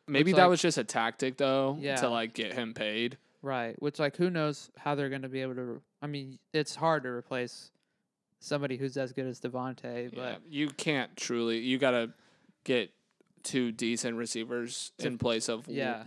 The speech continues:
Speaker 1: the
Speaker 2: One
Speaker 1: one of
Speaker 2: star.
Speaker 1: the top two or three receivers in the league.
Speaker 2: Yeah, yeah, yeah, exactly. So it makes the A F C West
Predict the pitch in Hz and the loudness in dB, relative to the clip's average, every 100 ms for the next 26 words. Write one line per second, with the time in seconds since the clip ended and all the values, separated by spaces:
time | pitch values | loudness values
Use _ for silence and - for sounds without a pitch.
0 | 156 110 151 - - - - _ 123 135 | -6 -6 -6 -16 -20 -20 -20 _ -14 -8
1 | 135 127 139 131 135 127 120 123 117 - | -8 -10 -6 2 4 4 2 0 0 0
2 | 123 120 - - 127 120 110 123 120 113 | 0 0 -6 -4 -2 -2 -4 -4 -4 -2
3 | 123 120 117 117 110 110 101 135 123 110 | -2 0 -2 -4 -4 -4 -2 0 2 0
4 | 104 143 - - - - - - - - | -6 -12 -12 -8 -8 -8 -10 -12 -12 -10
5 | 60 - - 151 - - - _ _ _ | -10 -12 -16 -14 -8 -8 -8 _ _ _
6 | _ 185 175 180 185 - 170 156 139 151 | _ 0 4 2 0 0 2 4 2 2
7 | 156 151 156 143 147 170 - - | 0 0 -4 -2 0 0 -2 -12